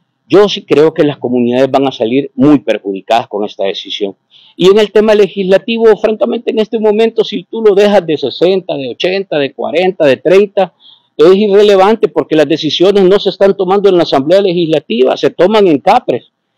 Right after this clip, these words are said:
Ahí hay un grupo de puya botones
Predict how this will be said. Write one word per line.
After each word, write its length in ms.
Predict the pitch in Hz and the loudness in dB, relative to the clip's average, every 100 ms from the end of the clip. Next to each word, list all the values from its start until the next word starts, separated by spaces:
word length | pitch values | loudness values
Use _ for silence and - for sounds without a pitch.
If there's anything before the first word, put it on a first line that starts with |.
| _ | _
Ahí 360 | - 131 175 220 | 0 2 4 4
hay 200 | 202 202 | 4 4
un 140 | 185 | 2
grupo 340 | 180 247 - 139 | 2 -2 0 0
de 120 | 123 | 0
puya 340 | - 254 269 | -2 0 2
botones 640 | 247 233 302 254 185 190 | 2 2 2 2 -2 -8